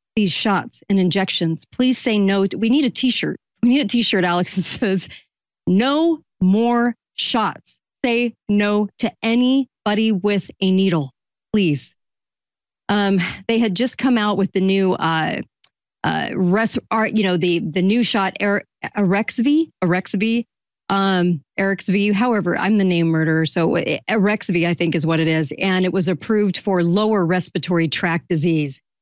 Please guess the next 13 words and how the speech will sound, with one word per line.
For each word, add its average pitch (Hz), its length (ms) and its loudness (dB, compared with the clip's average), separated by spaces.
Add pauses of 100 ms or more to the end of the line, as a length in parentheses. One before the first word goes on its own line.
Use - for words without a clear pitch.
(140)
uh, 180 100 0
caused 175 420 -2
by 170 180 -2
R 170 180 0
S 165 240 -2
V, 165 260 -2
and 170 140 0
that 185 120 -2
was 196 140 -2
in 175 180 2
May. 180 320 0 (800)
You 214 80 -2
guys, 240 540 0